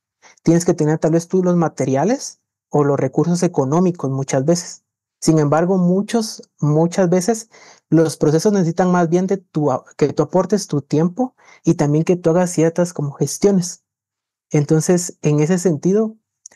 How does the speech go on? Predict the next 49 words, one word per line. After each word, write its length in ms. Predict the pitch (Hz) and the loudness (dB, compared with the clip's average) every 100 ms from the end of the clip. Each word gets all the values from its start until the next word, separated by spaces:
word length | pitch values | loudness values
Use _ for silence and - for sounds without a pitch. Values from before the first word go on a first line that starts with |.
| _ | _
pues, 280 | 147 143 - | -2 -2 -4
em, 640 | 143 139 131 131 123 156 - _ | -4 -2 -2 -2 -4 -6 -12 _
las 240 | 147 143 - | 0 2 2
comunidades 540 | 160 147 147 175 175 | 0 2 2 0 2
a 40 | |
veces 180 | 160 165 | 0 0
necesitan, 300 | 175 160 170 | -2 -2 -2
como 320 | 170 143 131 | -2 -4 -6
bien 200 | 156 151 | -2 2
mencionábamos, 680 | 170 175 139 147 170 170 151 | 2 2 0 0 2 0 -2
como 140 | 139 131 | -4 -4
lo 60 | |
mencionábamos 460 | 135 - 139 156 151 | -4 -2 0 0 0
en, 140 | 113 - 147 | -4 -6 -4
en 140 | 135 | -2
el 80 | 120 | -2
momento 280 | 123 143 165 | -2 0 0
de 100 | 127 | 0
Quali, 360 | - 180 247 - - - | 0 0 -2 -8 -12 -2
también 220 | 139 160 | 0 2
que 100 | 165 | 0
tú 140 | 175 | 0
como 240 | 185 185 170 | 0 0 0
que 100 | 143 | -4
acompañes 640 | 139 131 147 196 240 - - - - | -4 -2 0 0 -2 -6 -20 -12 0
y 100 | 170 | 2
los 140 | 160 | 2
asesores 480 | 156 147 - 196 214 | 0 -2 0 2 2
durante 300 | 180 175 185 | 0 0 -2
el 60 | 180 | -4
proceso. 420 | 185 226 220 - _ _ _ _ _ - | -4 -4 -6 -10 _ _ _ _ _ -2
Entonces, 600 | 151 147 165 185 - - _ _ | 0 2 2 0 -2 -16 _ _
parte 300 | 170 185 214 | 0 0 2
de 100 | 208 | 2
esa 160 | 196 208 | 2 0
como 280 | 190 170 156 | 0 0 0
que 200 | 131 120 | -4 -2
las 220 | 135 135 | -2 0
gestiones 540 | 143 127 147 165 208 156 | -2 -2 0 0 0 0
de 80 | |
alguna 260 | 147 156 170 | 0 2 0
manera 280 | 151 156 160 | 0 -2 -2
que 100 | 165 | -2
hemos 180 | 170 175 | -4 -2
podido 220 | 139 143 | -2 0
hacer 160 | 160 | 0
en 100 | 160 | -2
esta 180 | 165 185 | 0 -2
comunidad 500 | 185 190 190 185 220 | 0 0 2 0 -4